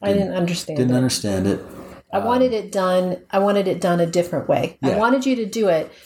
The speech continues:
Speaker 1: I just wanted you to do it my way.
Speaker 2: Yeah, yeah. And I, I, I guess I just only knew <laughs> the one way I was trying to do it. <laughs>
Speaker 1: So one of the things that made it complex in our life was that our older son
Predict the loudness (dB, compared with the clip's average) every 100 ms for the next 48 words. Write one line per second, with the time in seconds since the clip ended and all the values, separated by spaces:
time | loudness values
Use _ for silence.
0 | -2 0 2 2 0 0 0 0 2 0
1 | 2 0 0 -4 -8 -4 0 0 -2 -8
2 | -6 0 0 0 -10 -6 -2 2 2 2
3 | -2 -10 -16 -16 -14 -14 -16 -16 -2 0
4 | 0 -2 -2 0 0 0 0 0 0 0
5 | 0 0 -2 -4 0 0 -2 -6 -6 0
6 | 0 0 0 -2 0 0 2 0 0 0
7 | 0 0 0 0 -2 0 0 0 0 -4
8 | 0 -4 -2 0 0 0 0 -2 -2 -2
9 | -2 -4 -4 -6 -4 -4 -4 -8 -10 -12
10 | -16 -18 -20 -16 -4 0 4 4 2 2
11 | 0 0 -2 -2 -4 -4 -6 -6 -6 -6
12 | -8 -8 -6 -6 0 0 0 -2 -4 -4
13 | -4 -4 -4 -4 -2 -2 -2 -2 0 -2